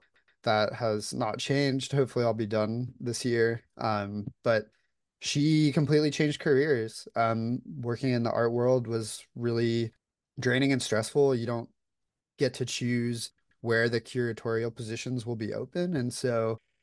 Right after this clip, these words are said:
she felt like she wanted to make a career shift, and she, um, is finishing up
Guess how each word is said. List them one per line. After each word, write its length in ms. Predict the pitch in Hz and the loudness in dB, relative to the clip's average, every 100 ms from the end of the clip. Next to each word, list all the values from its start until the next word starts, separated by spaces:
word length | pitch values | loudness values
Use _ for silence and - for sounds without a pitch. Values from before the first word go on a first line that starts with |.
| _ _ | _ _
she 160 | - 175 | 0 2
felt 220 | 156 143 | 4 4
like 480 | 143 135 127 110 - - _ _ _ _ _ _ | 4 2 0 -2 -12 -20 _ _ _ _ _ _
she 300 | - - 151 | -8 -2 2
wanted 240 | 131 123 131 | 4 4 4
to 60 | 139 | 2
make 160 | 131 | 0
a 60 | 139 | -4
career 360 | - 123 131 | -4 0 2
shift, 400 | 170 131 113 - | 2 0 -2 -4
and 160 | 127 117 | -4 -2
she, 460 | 123 120 117 113 113 | 0 2 2 2 2
um, 480 | 113 110 107 107 | 2 0 0 -2
is 260 | 123 113 - | -2 -4 -4
finishing 420 | - 120 - 120 | -4 -4 -2 -2
up 240 | 110 110 | 0 0